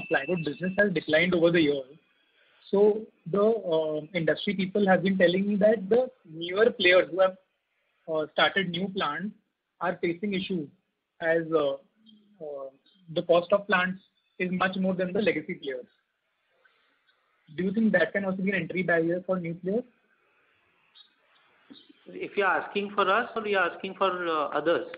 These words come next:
Speaker 2: If
Speaker 1: For
Speaker 2: you're
Speaker 1: the,
Speaker 2: asking
Speaker 1: for
Speaker 2: for
Speaker 1: the
Speaker 2: others,
Speaker 1: newer players.
Speaker 2: For the newer players, uh, yes, I will agree with you.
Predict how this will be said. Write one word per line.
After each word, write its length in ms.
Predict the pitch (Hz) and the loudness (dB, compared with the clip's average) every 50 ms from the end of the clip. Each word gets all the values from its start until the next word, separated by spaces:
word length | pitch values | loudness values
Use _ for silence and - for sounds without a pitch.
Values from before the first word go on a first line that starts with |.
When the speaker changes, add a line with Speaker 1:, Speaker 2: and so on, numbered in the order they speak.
| - _ _ - | -20 _ _ -12
Speaker 2:
If 100 | - - | 0 4
Speaker 1:
For 80 | - | 4
Speaker 2:
you're 80 | 175 165 | 6 8
Speaker 1:
the, 140 | 190 196 185 | 8 6 6
Speaker 2:
asking 180 | 196 214 226 | 4 0 0
Speaker 1:
for 160 | - 190 180 | 4 4 6
Speaker 2:
for 20 | 175 | 8
Speaker 1:
the 120 | 190 202 202 | 8 6 6
Speaker 2:
others, 260 | 208 226 254 269 175 | 4 0 -4 -4 -2
Speaker 1:
newer 300 | 180 190 196 202 208 208 | 0 2 4 6 4 4
players. 400 | 208 202 185 165 156 139 135 - _ _ _ _ _ _ _ _ _ _ _ _ - | 4 2 2 2 2 2 0 -6 _ _ _ _ _ _ _ _ _ _ _ _ -4
Speaker 2:
For 80 | 220 214 | -2 0
the 80 | 226 | 0
newer 280 | 214 202 208 233 247 247 | 0 0 2 2 0 0
players, 380 | 240 226 240 240 240 240 240 240 - - - 180 | 0 0 0 2 2 2 0 -2 -6 -12 -6 -2
uh, 100 | 175 170 | 0 0
yes, 360 | 175 175 175 190 190 185 185 | 0 0 0 0 0 0 -2
I 120 | 180 170 | -2 -2
will 160 | 165 180 180 180 | -2 -2 -2 -2
agree 280 | 160 151 160 175 170 | -2 -2 -2 -4 -4
with 140 | 156 147 - | -4 -6 -8
you. 260 | - - - - - | -8 -8 -8 -8 -8